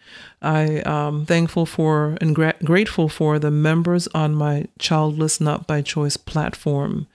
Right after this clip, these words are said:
and the growth of the platform. I am thankful for the trust you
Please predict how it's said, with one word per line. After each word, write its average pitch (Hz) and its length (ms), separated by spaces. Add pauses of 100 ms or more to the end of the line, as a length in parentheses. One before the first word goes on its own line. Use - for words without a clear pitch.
(280)
and 151 180
the 151 60
growth 151 500
of 147 220
the 143 80
platform. 151 760 (600)
I 160 100
am 151 220
thankful 170 720
for 156 260
the 151 120
trust - 680
you 156 300